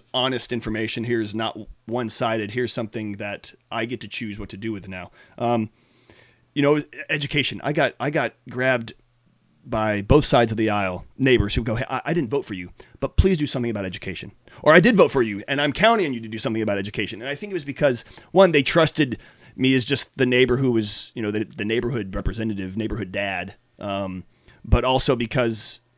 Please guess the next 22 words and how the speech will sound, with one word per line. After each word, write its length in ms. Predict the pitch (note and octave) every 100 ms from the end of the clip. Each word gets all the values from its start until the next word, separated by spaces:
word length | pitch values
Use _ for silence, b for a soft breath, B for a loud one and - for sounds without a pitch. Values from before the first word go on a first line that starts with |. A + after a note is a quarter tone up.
| _
it 100 | A#2
didn't 260 | C3+ B2 - _ - B B B _ _ b b
hopefully 340 | - A#2 C#3 A#2
feel 260 | - C#3+
like 200 | A#2 G#2+
I 80 | A2+
was 380 | G#2 F#2+ - - _ _ _ _ -
pitching 520 | C3+ - A#2+ G2+ F#2 -
my 260 | G#2+ A2
s-, 240 | A2 - -
my, 320 | A#2 A2 G#2 _ _ _ _ _ _ -
my 80 | G#2
party, 340 | - G#2 F#2+
my 140 | F#2
side 420 | F2+ A2 F#2+ F2+ E2+
only. 420 | A2 G#2 F2 E2 _ _ B B B
Um, 400 | A2+ A2 G#2+ F2 _ _ _ _ _ _ - -
and 160 | C3
now 200 | D3+ E3+
I 80 | -
think 340 | - B2 - - b b b b _ _ _ -
people 720 | C#3 - C3 A#2 A2 G#2